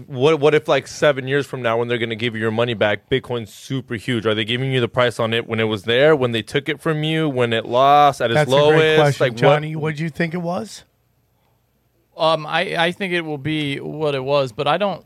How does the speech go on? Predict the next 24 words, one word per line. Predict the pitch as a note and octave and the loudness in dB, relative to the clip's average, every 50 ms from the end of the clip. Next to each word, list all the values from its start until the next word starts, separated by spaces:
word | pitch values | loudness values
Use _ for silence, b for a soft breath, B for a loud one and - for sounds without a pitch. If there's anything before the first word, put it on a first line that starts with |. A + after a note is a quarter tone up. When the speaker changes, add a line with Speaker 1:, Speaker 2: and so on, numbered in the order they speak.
| _ | _
Speaker 3:
think | - D#3+ D#3+ C#3 D3+ | -12 -12 -10 -6 -6
it | C3+ C3+ | -6 -4
was | D3+ G3 F#3+ C#3+ | -4 -6 -6 -6
that | C3+ A#2 - - | -6 -6 -6 -8
high, | - A#2 A#2+ B2+ B2+ B2+ B2+ - | -10 -12 -10 -10 -10 -10 -12 -12
was | - B2+ C3 D3 | -12 -12 -12 -12
it? | E3+ F#3 - - _ _ | -14 -16 -18 -18 _ _
Uh, | C#3 C#3 C#3 C#3 C3+ C3+ C3 C3 - A#2+ - _ _ _ _ _ _ _ C3 - | -8 -6 -4 -4 -2 -2 -4 -4 -8 -12 -20 _ _ _ _ _ _ _ _ -12
Bitcoin | F#3 F#3 - E3+ E3+ E3+ E3 D#3 | -12 -10 -8 -8 -8 -8 -8 -8
was | C#3+ - - | -10 -12 -10
trading | - E3 D#3+ E3 D#3+ D3+ C#3+ - _ _ | -8 -6 -6 -6 -6 -8 -12 -14 _ _
three | - D#3 E3+ F3+ F3+ F3+ | -20 -16 -14 -12 -12 -12
percent | F3 - G#3 - - - - F#3 F3 E3+ - | -14 -16 -20 -20 -20 -18 -18 -16 -16 -16 -16
and | - C#3+ | -16 -14
appro-, | C#3+ C3+ - - D3+ D#3 D#3 - - - _ _ _ _ _ _ | -14 -14 -12 -10 -10 -10 -10 -10 -14 -20 _ _ _ _ _ _
it | D#3+ | -8
was | E3 D#3+ C#3+ | -8 -6 -6
near | E3+ F3 F3+ F#3 F3+ E3+ | -4 -4 -2 0 0 -2
twenty | - - E3 D#3+ D#3 C#3+ B2+ | -2 -2 -2 -2 -2 -2 -2
thousand. | - - C3 C3 A#2 G#2 G2 | -2 0 0 0 0 -2 -4
So, | - B2+ | -8 -6
yeah, | B2+ C3+ C#3+ C3+ | -4 -2 -2 -2
it | A#2+ C3 | -2 -4
wasn't | C#3+ D3 D3 C3+ B2 A#2+ - | -4 -4 -4 -4 -6 -8 -10